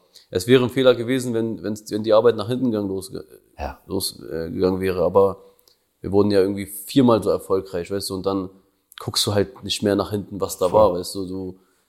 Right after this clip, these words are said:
Speaker 1: du bist halt irgendwie viermal so erfolgreich und auf einmal siehst du, du kriegst irgendwie auch alleine hin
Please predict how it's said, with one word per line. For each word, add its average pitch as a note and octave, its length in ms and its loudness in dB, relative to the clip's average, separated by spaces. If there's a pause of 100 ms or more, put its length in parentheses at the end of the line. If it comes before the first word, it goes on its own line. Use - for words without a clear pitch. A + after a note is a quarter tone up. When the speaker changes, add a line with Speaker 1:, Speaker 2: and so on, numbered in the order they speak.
(240)
Speaker 1:
du - 100 -20
bist G#2 160 -2
halt F#2+ 140 0
irgendwie G2 420 -4
viermal A2 360 2
so G2 80 4
erfolgreich G2+ 640 2
und F#2 300 -10
auf - 120 -20
einmal G2+ 180 2
siehst G2+ 280 -8
du, G#2 100 -4
du - 80 -16 (320)
kriegst - 320 -2
irgendwie G2+ 160 0
auch F#2 160 0
alleine G#2+ 320 4
hin G#2+ 220 -8